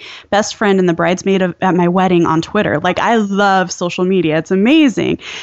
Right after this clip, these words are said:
But it also, we're living our lives out loud and we put all sorts of information out there. So if you're filling in your security answers honestly,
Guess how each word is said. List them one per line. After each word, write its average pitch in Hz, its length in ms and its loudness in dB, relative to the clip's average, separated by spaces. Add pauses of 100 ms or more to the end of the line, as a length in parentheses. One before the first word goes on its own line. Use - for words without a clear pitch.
(180)
But 208 520 -2 (240)
it 254 120 -2
also, 285 560 0 (100)
we're 254 220 0
living 220 680 0
our 202 120 0
lives 202 340 -2
out 185 140 -2
loud 190 220 -2
and 190 80 0
we 196 100 -2
put - 200 -6 (100)
all 233 380 4
sorts 240 380 -2
of 202 140 0
information 190 680 2
out 147 300 -2
there. 127 260 -4 (280)
So 294 240 2
if 277 180 -2
you're 330 380 2
filling 240 480 2
in 202 200 4
your 214 80 2
security 196 640 -2
answers 196 460 0 (180)
honestly, 349 880 0